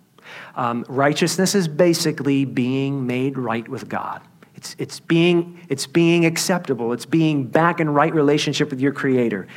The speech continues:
Um, so God made us right with him,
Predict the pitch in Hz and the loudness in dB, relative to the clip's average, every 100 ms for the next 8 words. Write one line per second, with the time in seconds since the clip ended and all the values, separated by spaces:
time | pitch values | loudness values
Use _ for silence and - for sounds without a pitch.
0 | - - - 139 131 123 113 - - _ | -16 -16 -4 0 2 0 -2 -6 -18 _
1 | _ - - _ _ _ - 180 160 165 | _ -20 -20 _ _ _ 2 4 4 2
2 | 165 - - 143 170 185 214 185 151 156 | -4 -12 -8 2 4 6 4 2 2 6
3 | 180 190 190 160 165 - - - 131 135 | 6 4 4 2 2 0 -6 -8 -2 2
4 | 175 175 151 165 - - - 139 160 160 | 4 4 2 -2 -8 -12 -8 2 4 4
5 | - 160 202 220 139 143 185 185 - | -2 0 4 6 4 2 0 -2 -16